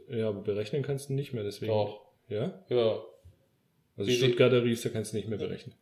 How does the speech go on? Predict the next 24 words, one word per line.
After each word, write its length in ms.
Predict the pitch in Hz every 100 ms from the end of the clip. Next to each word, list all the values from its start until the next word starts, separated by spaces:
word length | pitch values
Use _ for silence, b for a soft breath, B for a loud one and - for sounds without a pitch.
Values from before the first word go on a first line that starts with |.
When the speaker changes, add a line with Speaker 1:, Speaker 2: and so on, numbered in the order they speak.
| _ _ _
Speaker 2:
Oh, 420 | 110 113 107 - -
doch, 380 | 113 - - -
kannst 320 | 123 123 -
du 80 | 120
alles. 320 | - 123 120
Ich, 160 | 104 95 110
ich 160 | 104
sehe 140 | 120 120
den 140 | 113
Fehler. 520 | - 127 113 98 - B B
Aber 120 | - 113
da 60 |
reden 200 | 117 135
wir 80 | 117
nach 180 | 117 135
der 120 | 113
Folge 280 | - 101 98
drüber. 460 | 98 98 95 95 - - - _ _ _ - _ _ _ - - _ _ _ _ _ _
Speaker 1:
Nee, 180 | 123 147
du 80 | 127
kannst 260 | 123 120 135
nicht 100 | 123
ver-, 200 | 123 127
die, 880 | 127 117 - 117 135 135 131 -